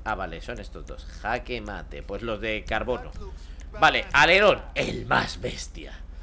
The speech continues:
No hay que calentarse la cabeza. El más bestia. Os lo dije. Vamos a hacer el coche más bestia de G T A cinco. Así que toma aleronaco. Uy, perdón. Toma aleronaco. Eso sí.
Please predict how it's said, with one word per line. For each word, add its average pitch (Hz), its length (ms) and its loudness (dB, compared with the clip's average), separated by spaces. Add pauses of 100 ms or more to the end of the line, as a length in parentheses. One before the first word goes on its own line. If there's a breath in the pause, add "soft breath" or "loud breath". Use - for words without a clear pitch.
(320 loud breath)
No 147 280 2
hay 226 100 6
que 226 160 -4
calentarse 190 560 2
la 160 140 2
cabeza. 110 400 -4
El 156 260 2
más 180 320 2
bestia. 156 540 -4
Os 131 160 -2
lo 143 120 -2
dije. 143 440 -6
Vamos 208 260 0
a 214 40 2
hacer 233 340 2 (340 loud breath)
el 180 280 6
coche 226 340 6
más 208 360 2
bestia 202 440 2
de 185 100 2
G 185 180 -4
T 170 80 0
A 156 60 2
cinco. 101 460 -10 (360 loud breath)
Así 156 280 6
que 170 320 2
toma 220 260 8
aleronaco. 147 800 4
Uy, 180 140 4
perdón. 139 360 0 (140)
Toma 254 300 6
aleronaco. 147 640 2 (140)
Eso 185 300 0
sí. - 200 -10